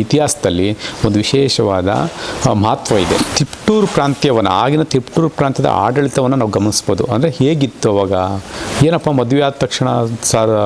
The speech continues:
ರಾಜರಿಗೆ ಸುಂಕ ಕೊಡಬೇಕಿತ್ತು ಅಥವಾ ರಾಜಧನಕ್ಕೆ ಒಂದು ಸ್ವಲ್ಪ ಹಣ ಕೊಡಬೇಕಿತ್ತು, ಈ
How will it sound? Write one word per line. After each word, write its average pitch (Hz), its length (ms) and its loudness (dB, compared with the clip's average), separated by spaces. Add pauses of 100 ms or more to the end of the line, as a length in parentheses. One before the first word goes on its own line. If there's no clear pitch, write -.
(360)
ರಾಜರಿಗೆ 117 520 2 (680)
ಸುಂಕ 131 180 0 (140)
ಕೊಡಬೇಕಿತ್ತು 107 520 -2
ಅಥವಾ 104 160 -2
ರಾಜಧನಕ್ಕೆ 120 420 0
ಒಂದು - 100 -6
ಸ್ವಲ್ಪ 110 220 0
ಹಣ 113 180 0
ಕೊಡಬೇಕಿತ್ತು, 101 580 -2 (960)
ಈ - 20 2